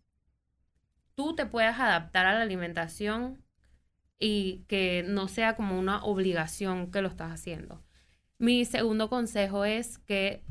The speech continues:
hagan ejercicio y que no sea con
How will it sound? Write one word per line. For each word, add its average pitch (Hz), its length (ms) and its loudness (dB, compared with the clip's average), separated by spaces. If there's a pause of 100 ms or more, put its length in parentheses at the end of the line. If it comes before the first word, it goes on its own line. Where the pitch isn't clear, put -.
(120)
hagan 196 320 4
ejercicio 202 880 -2
y 196 140 -4
que 190 160 -2
no 185 280 -2
sea 202 580 2
con 180 680 -4